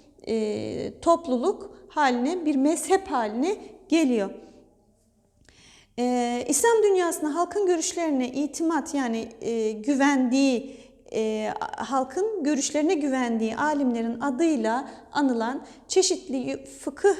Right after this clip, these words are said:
fıkhi yorum biçimleri, düşünce sistemleri ortaya çıktı. İşte biz bunlara fıkhi mezhep diyeceğiz bundan sonra.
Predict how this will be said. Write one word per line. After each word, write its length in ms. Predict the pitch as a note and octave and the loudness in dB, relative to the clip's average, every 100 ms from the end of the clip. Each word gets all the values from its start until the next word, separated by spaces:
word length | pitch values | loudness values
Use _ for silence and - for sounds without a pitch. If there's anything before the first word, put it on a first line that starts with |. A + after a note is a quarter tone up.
| - - | -4 -12
fıkhi 460 | - D4 - F#4 E4 | -8 -6 2 4 4
yorum 260 | D4+ D#4 C4+ | 2 0 0
biçimleri, 680 | - A#3 G#3+ G3+ B3+ F#4 - - - - | -2 -4 -4 -2 -2 -2 -8 -20 -14 -6
düşünce 320 | - F4+ F4 | -2 0 0
sistemleri 680 | - - - A3 G3+ F#3+ - | -2 -6 -6 -4 -4 -6 -2
ortaya 380 | C#4 C#4+ F#4 | -2 0 0
çıktı. 360 | - - - - | 0 -4 -8 -6
İşte 280 | - C4+ C#4 | -4 -4 0
biz 260 | E4+ C#4 | 0 0
bunlara 480 | D#4 D#4 A3+ A#3 F4 - - - | 2 2 2 0 -2 -4 -16 -10
fıkhi 600 | - E4+ - - F4+ F#4 E4+ | -2 -2 -2 2 4 4 0
mezhep 640 | C4+ B3 - F#4 - - - - - | -2 -4 -2 -4 -4 -14 -20 -10 0
diyeceğiz 580 | C#4+ G3+ A3 G3 - - - | 2 2 -2 -4 -8 -14 -8
bundan 300 | A3+ A3 G#3+ | -4 -4 -6
sonra. 420 | - F#3 F3+ | -10 -12 -12